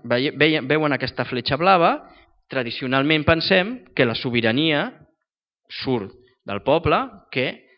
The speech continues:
té uns representants polítics que exerceixen aquesta sobirania per representació i que, per tant, legislen en benefici dels propis, eh, els propis ciutadans,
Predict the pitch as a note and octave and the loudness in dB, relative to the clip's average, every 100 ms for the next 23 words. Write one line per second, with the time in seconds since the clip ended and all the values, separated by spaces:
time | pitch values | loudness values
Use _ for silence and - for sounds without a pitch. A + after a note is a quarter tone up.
0 | _ _ _ C3 B2+ A#2 B2 A#2 B2 C#3+ | _ _ _ -2 0 -2 -4 -4 -4 -4
1 | C3 B2+ B2 - F3 G#3 A#3 - - D3 | -2 -2 -2 -6 -8 -6 -8 -10 -6 -6
2 | A#2+ C3+ A2 C3 C#3 C3+ B2+ C#3+ C3+ D#3 | -4 -6 -4 -4 -4 -8 -8 -10 -10 -6
3 | D#3 E3+ F#3 G#3 D3+ C#3 C#3+ C3 C#3 D#3 | -4 -4 -6 -2 -2 -2 -2 -4 -4 -4
4 | - G#3 G#3+ - - _ _ _ _ - | -2 -2 -2 -4 -16 _ _ _ _ -8
5 | F#3+ F#3 F3 - E3 C#3+ D#3 D3 C3 B2 | -6 -2 -2 0 -2 2 0 2 0 2
6 | E3+ F#3+ F#3 G#3+ E4 - - C#3+ C3 C3 | 2 0 2 0 -2 -10 -4 -2 0 -2
7 | C3+ C3 F3+ F3 - B2+ A#2+ C3+ - - | -4 -6 -4 -4 -4 -4 -2 -4 -8 -12
8 | _ _ _ _ _ _ - A#2+ A2 A2 | _ _ _ _ _ _ -10 -6 -6 -6
9 | G#2+ G2 G2 D#2+ A1+ G1+ _ _ _ _ | -8 -12 -14 -16 -18 -20 _ _ _ _
10 | - - - A#2+ - B2 - A#2 A#2 B2 | -14 -14 -10 -8 -6 -6 -4 -4 -4 -2
11 | A2+ F#3 D3+ G2+ - | 0 2 2 -2 -10